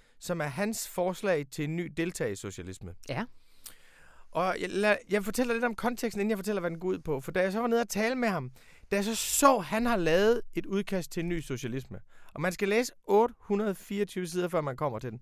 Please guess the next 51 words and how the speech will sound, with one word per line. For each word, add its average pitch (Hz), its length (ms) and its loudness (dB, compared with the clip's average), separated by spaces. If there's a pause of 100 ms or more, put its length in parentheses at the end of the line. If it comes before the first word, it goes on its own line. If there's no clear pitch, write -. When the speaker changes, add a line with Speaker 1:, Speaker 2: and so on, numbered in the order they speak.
Speaker 1:
så - 120 -14
får 175 180 -2
man 98 140 -8
den 78 100 -12
også. 107 140 -16 (800)
Så 190 120 -8
tænkte 214 200 0
jeg, 202 160 -4
"Gud, 226 240 8
hvor 226 100 6
er 165 180 2
det 196 180 2
lavet 160 280 2
til 190 100 -10
tiden. 180 440 -2 (200)
Hvor 196 200 0
er 208 140 8
det 240 240 2
bare 180 400 8 (600)
den 170 120 -6
store 202 480 6
økonom, 185 640 2
der 175 100 -4
giver 156 240 -6
idéer 180 640 -2
til 123 160 -6 (140)
Bernie, 185 480 4 (120)
Warren 151 580 4
og 170 100 -4
hele 214 300 0
det 190 100 0
der 170 60 0
opbrud, 160 360 2
der 127 100 0
er 127 140 -2
i 143 100 -4
øjeblikket." 120 400 -4 (680)
Og 156 100 0
da 185 60 4
jeg 185 120 4
så, 233 260 4
øhm, 180 200 0 (120)
talte 233 260 0
med 220 80 0
ham, 202 80 2
startede 269 600 4
med 208 80 2
at 160 60 0
spørge 180 240 2
ham, 202 140 2
om, 165 200 0